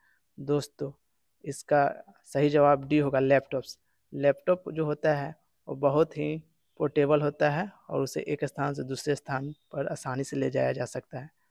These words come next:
तो चलिए बढ़ते हैं अगले प्रश्न की ओर। Which type of computer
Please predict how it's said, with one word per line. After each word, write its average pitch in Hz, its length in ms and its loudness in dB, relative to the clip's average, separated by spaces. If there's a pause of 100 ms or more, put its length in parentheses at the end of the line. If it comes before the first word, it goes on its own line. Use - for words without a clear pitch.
(1000)
तो - 60 -20
चलिए 147 280 0
बढ़ते 143 260 -2
हैं 147 60 0
अगले 151 100 -2
प्रश्न 151 340 -8
की 151 60 -6
ओर। 156 240 -4 (1300)
Which 165 340 4
type 165 180 4
of 160 240 4
computer 156 400 2